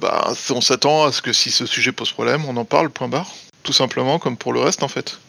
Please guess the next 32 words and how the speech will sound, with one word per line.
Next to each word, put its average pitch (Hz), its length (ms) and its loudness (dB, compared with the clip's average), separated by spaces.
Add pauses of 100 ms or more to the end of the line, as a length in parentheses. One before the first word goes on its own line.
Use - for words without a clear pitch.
(280)
Mais, 139 100 0
euh, 131 360 4
sinon, 190 540 2
en 139 160 4
dehors 147 200 2
de 139 120 2
ça, 185 180 4
euh, 131 880 4 (480)
je, - 220 0 (220)
moi, 160 360 4
je - 180 4
pars 151 200 4
du 139 100 0
principe 151 380 2
que 127 340 6 (460)
tant 185 100 6
qu'on 175 160 -2
parle 180 260 4
du 135 140 0
sujet, 156 640 4
euh, 120 420 2 (160)
factuellement 156 960 4
et 123 160 0
qu'on 120 220 -6
part - 180 2
pas 139 160 2
dans 123 160 -2
des 127 140 -2
délires, 143 400 2
euh, 117 500 4
ça - 240 4
reste 127 300 2